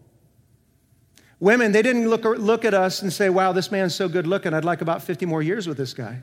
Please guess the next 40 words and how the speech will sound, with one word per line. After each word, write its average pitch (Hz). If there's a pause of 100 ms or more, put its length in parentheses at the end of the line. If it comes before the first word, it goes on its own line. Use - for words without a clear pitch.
(1160)
Guys, 208
ladies 233
didn't 196
marry 220
you 202
for -
your 175
money. 175
I 165
mean, 165
look 185
around. 160 (720)
You -
know, 175
we're 190
not 202
a 190
bunch 190
of 160
Leonardo 180
DiCaprio 180
types, 156
you 170
know, 156
good 156
looking 160
and 147
lots 151
of 147
money. 156 (380)
They 202
married 202
us 160
because 180
they 185
desired 165
a 170
relationship 147
with 131
us. -